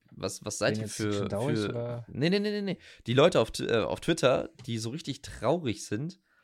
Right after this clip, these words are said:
Speaker 1: die posten einfach wirklich so, "Boah, ich hasse, äh, Nader Jindawi so krass sehr, der ist so ein peinlicher Hurensohn, der macht so ein Video, boah, das ist so schei-",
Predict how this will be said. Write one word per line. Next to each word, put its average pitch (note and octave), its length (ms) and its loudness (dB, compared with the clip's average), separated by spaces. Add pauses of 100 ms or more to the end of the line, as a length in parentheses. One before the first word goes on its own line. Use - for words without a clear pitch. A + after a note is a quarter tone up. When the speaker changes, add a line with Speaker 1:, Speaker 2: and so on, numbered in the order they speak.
(140)
Speaker 1:
die G#2+ 80 -4
posten - 480 -2
einfach B2+ 240 -4
wirklich D#3 240 -4
so, E3 240 0 (440)
"Boah, C3+ 420 0 (220)
ich B2 220 -2
hasse, D3 460 4
äh, C3 240 6
Nader C3+ 420 4
Jindawi C3 500 0
so A#2+ 200 -4
krass - 380 -6
sehr, C#3 160 0
der C3 140 0
ist B2 100 -6
so D#3+ 80 0
ein D3 140 0
peinlicher D3 500 2
Hurensohn, C#3+ 640 0 (500)
der C#3 140 2
macht C#3 240 -4
so D#3 180 2
ein C#3 100 2
Video, D3 340 0
boah, C#3+ 200 0
das C#3 160 -6
ist C#3+ 120 -6
so C#3 80 -6
schei-", - 280 0